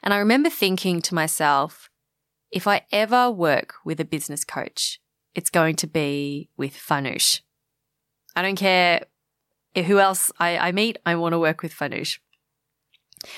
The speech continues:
So fast forward four years and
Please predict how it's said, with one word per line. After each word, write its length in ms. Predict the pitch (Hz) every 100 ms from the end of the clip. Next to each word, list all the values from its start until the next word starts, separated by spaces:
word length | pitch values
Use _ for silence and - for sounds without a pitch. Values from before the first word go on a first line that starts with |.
| - -
So 160 | 220
fast 260 | 240 226 -
forward 360 | 226 208 185
four 340 | 202 - 190 185
years 600 | 180 202 180 170 170 - - - - -
and 400 | 180 180 180